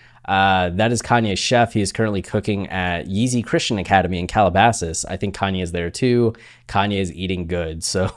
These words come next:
<laughs> you just have, like, these posts dating back months as What's Up Ever just kinda tunes in to Travis Reese's post to get, like, little insights, uh, into Kanye. So, uh, I guess that's it for this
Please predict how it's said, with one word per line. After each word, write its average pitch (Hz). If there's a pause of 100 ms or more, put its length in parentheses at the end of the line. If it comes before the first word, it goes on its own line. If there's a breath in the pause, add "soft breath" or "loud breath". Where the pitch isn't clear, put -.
(140)
<laughs> -
you 107
just -
have, 107 (260 loud breath)
like, 107
these 104
posts 113
dating 98
back 92
months 95
as 90
What's 92
Up 90
Ever 87 (240 loud breath)
just -
kinda 101
tunes 113
in 95 (380 soft breath)
to 98
Travis 101
Reese's 92
post -
to 135
get, 165
like, 202
little 233
insights, 170 (400 loud breath)
uh, 117
into 120
Kanye. 87
So, 92 (440 soft breath)
uh, 92
I 131
guess 127
that's 120
it 101
for 101
this -